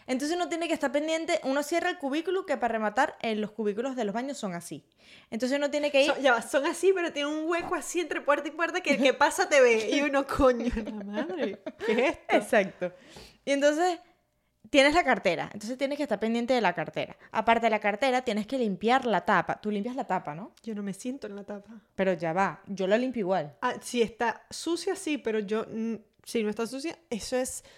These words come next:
Speaker 2: ah, yo floto.
Speaker 1: Exacto.
Speaker 2: Ni las toco.
Speaker 1: Pero entonces ya va, es que yo soy bajita, eso es full difícil
Speaker 2: Ah,
Speaker 1: para
Speaker 2: no,
Speaker 1: mí.
Speaker 2: claro. <laughs> Sí,
Speaker 1: Marica,
Speaker 2: tú
Speaker 1: para mí
Speaker 2: eres
Speaker 1: es
Speaker 2: un
Speaker 1: un
Speaker 2: niño.
Speaker 1: tema.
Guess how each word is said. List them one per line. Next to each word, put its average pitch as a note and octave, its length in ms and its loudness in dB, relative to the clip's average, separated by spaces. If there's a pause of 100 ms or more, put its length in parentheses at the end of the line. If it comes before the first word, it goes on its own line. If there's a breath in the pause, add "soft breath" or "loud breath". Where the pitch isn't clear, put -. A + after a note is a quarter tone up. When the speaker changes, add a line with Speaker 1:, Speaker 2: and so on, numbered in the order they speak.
(200 soft breath)
Speaker 2:
ah, B4+ 580 -2
yo B3+ 100 2
floto. A#3+ 680 -2
Speaker 1:
Exacto. G#3+ 520 0
Speaker 2:
Ni C4+ 100 0
las A#3+ 240 -2
toco. A#3+ 380 -2
Speaker 1:
Pero G#3+ 160 -2
entonces A3 320 -6
ya A3+ 80 0
va, A#3 80 2
es A3+ 80 -4
que A3+ 80 -6
yo G#3+ 60 -2
soy A3+ 120 -8
bajita, G#3+ 320 -4
eso F#3+ 120 -10
es - 60 -14
full A#3+ 280 -4
difícil A3 340 -4
Speaker 2:
Ah, F#3+ 40 -6
Speaker 1:
para G3+ 140 0
Speaker 2:
no, F#3+ 40 -2
Speaker 1:
mí. A3 100 0
Speaker 2:
claro. F#3+ 320 -2
<laughs> - 60 -20
Sí, - 260 -10 (180)
Speaker 1:
Marica, B3 260 2
Speaker 2:
tú F#3+ 40 -6
Speaker 1:
para A3 140 4
mí A3 60 2
Speaker 2:
eres - 20 4
Speaker 1:
es A#3 60 4
Speaker 2:
un C#4 60 0
Speaker 1:
un D#4 60 0
Speaker 2:
niño. A3+ 120 0
Speaker 1:
tema. G3+ 460 2